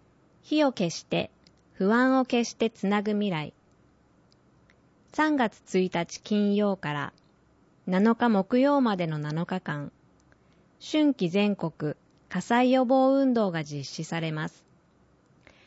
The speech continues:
この運動は、火災が発生しやすい時期を迎えるにあたり、火災予防の意識を高め、火災の発生を予防し、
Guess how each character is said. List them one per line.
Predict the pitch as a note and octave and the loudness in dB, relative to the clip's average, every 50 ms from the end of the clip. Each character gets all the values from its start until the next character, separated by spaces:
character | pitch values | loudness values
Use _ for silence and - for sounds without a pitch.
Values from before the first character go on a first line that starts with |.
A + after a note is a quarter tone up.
| _ _ _ _ _ _ | _ _ _ _ _ _
こ | - A3 | 0 2
の | A3+ B3 C4 C4+ | 4 4 4 4
運 | C4+ C4 B3+ B3+ B3 | 4 4 4 4 2
動 | B3 B3 A#3+ A#3+ A3+ | 2 2 2 2 2
は、 | A3+ A3+ A3+ - _ _ _ _ _ _ _ _ _ _ _ | 0 0 -2 -4 _ _ _ _ _ _ _ _ _ _ _
火 | - F#3 E3+ | -8 -6 -2
災 | - A#3 B3+ C4+ C4+ | 0 2 2 2 2
が | C4+ C4+ C4 | 0 -2 -2
発 | C4+ C4 B3 - | 0 -2 -4 -2
生 | - C4+ C4 C4+ | 0 0 0 0
し | B3+ - - | 0 -2 -2
や | C4 C4+ C4 | -2 -2 -2
す | - - D4 | -2 -2 -2
い | B3+ G3 | -2 -2
時 | - A3 - | -4 -6 -8
期 | - A#3+ A#3+ | -4 -2 -2
を | G#3 F3 | -2 -2
迎 | E3 D#3+ - F#3 F3+ | -4 -6 -4 -4 -2
え | F3+ F#3 | -2 -2
る | F3+ F#3+ | -2 -4
に | F#3 E3+ D#3 | -4 -4 -6
あ | D3+ | -6
た | - - C#3+ C#3+ | -8 -8 -10 -8
り、 | C#3 C#3+ - - _ _ _ _ _ _ _ _ _ _ _ _ - _ _ _ _ _ | -8 -10 -12 -14 _ _ _ _ _ _ _ _ _ _ _ _ -20 _ _ _ _ _
火 | - G3 | -8 -6
災 | F#3 - B3 B3+ C4 C4+ | 0 2 2 4 4 4
予 | C#4+ D4 | 2 2
防 | B3+ A#3+ A3+ G#3 F#3+ | 2 2 0 0 0
の | E3 D3+ - | -2 -4 -4
意 | - A#3 | -4 -6
識 | - - - - F#3+ D#3+ | -6 -6 -6 -4 -4 -4
を | D3 | -4
高 | - D3 - - E3+ E3 | -6 -10 -10 -6 -6 -6
め、 | D#3 D3 C3 - _ _ _ _ _ _ _ _ _ _ _ _ _ _ _ _ - | -6 -6 -8 -12 _ _ _ _ _ _ _ _ _ _ _ _ _ _ _ _ -12
火 | - D#3+ | -10 -6
災 | - G3 G3 G#3 G#3+ | -2 0 2 2 2
の | A3 A3 A3 | 0 0 0
発 | A3 G#3+ G3+ - - | -2 -4 -4 -6 -6
生 | - G3+ G3 G3 | -4 -2 -2 0
を | G3 F#3+ | 0 -2
予 | E3+ E3 | -2 -2
防 | D#3+ F3 F#3 F#3 F#3 | -2 -2 -2 -2 -2
し、 | - - - E3+ E3 | -4 -6 -6 -8 -8